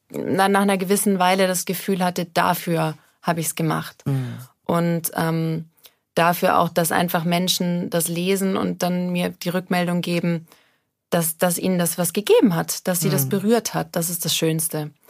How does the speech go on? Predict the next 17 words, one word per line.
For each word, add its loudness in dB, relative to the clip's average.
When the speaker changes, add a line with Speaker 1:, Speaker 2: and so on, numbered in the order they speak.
Speaker 2:
Mhm. -4
Speaker 1:
Und -2
w-, -8
ob -2
da -2
was 0
da -4
jetzt -2
sonst 0
an 0
Trubel -4
oder 0
Lob -4
kommt, -4
das -4
ist 0
schön, 4